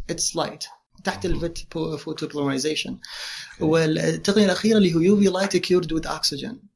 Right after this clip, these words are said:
Speaker 1: وهذه ممكن أنت تتكلم عليها، لأنه
Speaker 2: مم.
Speaker 1: موجود عليها، داخل عليها أكسجين، معناته أنها تتحمل حرارة عالية، معناته
Speaker 2: مم.
Speaker 1: الطب-، الط-، الطبعة نفسها تتحمل جهد عالي وهذا.
Speaker 2: مم.
Speaker 1: لأن لو نتكلم مثلا عن أحد الطبعات المشهورة الحين، آه،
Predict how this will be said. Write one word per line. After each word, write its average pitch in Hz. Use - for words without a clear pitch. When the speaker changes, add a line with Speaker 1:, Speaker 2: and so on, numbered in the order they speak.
Speaker 1:
وهذه 190
ممكن 196
أنت 151
تتكلم 147
عليها، 135
لأنه 151
Speaker 2:
مم. 156
Speaker 1:
موجود 156
عليها، 156
داخل 165
عليها 160
أكسجين، 175
معناته 170
أنها 156
تتحمل 165
حرارة 156
عالية، 143
معناته 135
Speaker 2:
مم. 156
Speaker 1:
الطب-، -
الط-، -
الطبعة 147
نفسها 165
تتحمل 147
جهد 139
عالي 165
وهذا. 135
Speaker 2:
مم. 208
Speaker 1:
لأن 214
لو 220
نتكلم 247
مثلا 208
عن 185
أحد 196
الطبعات 175
المشهورة 170
الحين، 151
آه، -